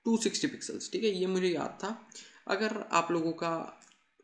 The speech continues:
इसी credentials के साथ, मतलब इसी data के साथ अगर आपका सही आ रहा है तो भी ठीक है, और अगर नहीं आ रहा है तो आप लोगों को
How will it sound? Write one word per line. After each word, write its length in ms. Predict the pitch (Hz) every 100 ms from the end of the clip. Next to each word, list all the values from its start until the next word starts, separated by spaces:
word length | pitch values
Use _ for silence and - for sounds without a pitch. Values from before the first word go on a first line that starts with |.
| - _ 156
इसी 220 | - 185
credentials 640 | 156 151 147 143 147 143
के 100 | 143
साथ, 200 | 135 131
मतलब 400 | 131 131 127 - -
इसी 480 | 131 180 180 175 - - -
data 260 | 143 139 131
के 140 | 143
साथ 220 | 143 143
अगर 160 | 135 131
आपका 240 | 127 - 135
सही 280 | 120 127
आ 120 | 127 117
रहा 120 | 131
है 80 | - - - _ -
तो 520 | - 123 120 123 117
भी 160 | 127 127
ठीक 240 | 127 165 185
है, 100 | 196 233 - _ _ _ _ _ _ -
और 140 | 190
अगर 180 | 196 196
नहीं 280 | 165 143 156
आ 100 | 151
रहा 100 | 151
है 60 | 147
तो 120 | 151
आप 160 | 147 -
लोगों 180 | 139 135
को 140 | 135